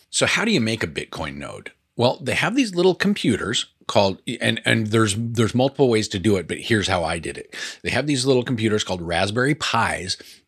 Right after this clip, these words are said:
and that's P I, not pie, P I E. Uh,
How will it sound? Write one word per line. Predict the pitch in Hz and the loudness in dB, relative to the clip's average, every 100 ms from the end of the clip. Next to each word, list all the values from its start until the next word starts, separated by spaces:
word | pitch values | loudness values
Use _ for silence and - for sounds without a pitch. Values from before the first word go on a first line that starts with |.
| - | -4
and | 95 | -2
that's | 92 87 - | -2 -4 -4
P | 131 117 | -2 0
I, | 92 85 | 0 -2
not | 85 82 - | -2 -6 -6
pie, | - 69 67 69 73 - | -6 -6 -6 -6 -8 -8
P | 82 | -8
I | 69 | -8
E. | 73 87 76 - - - - | -8 -8 -8 -10 -16 -14 -4
Uh, | 101 98 | -2 -2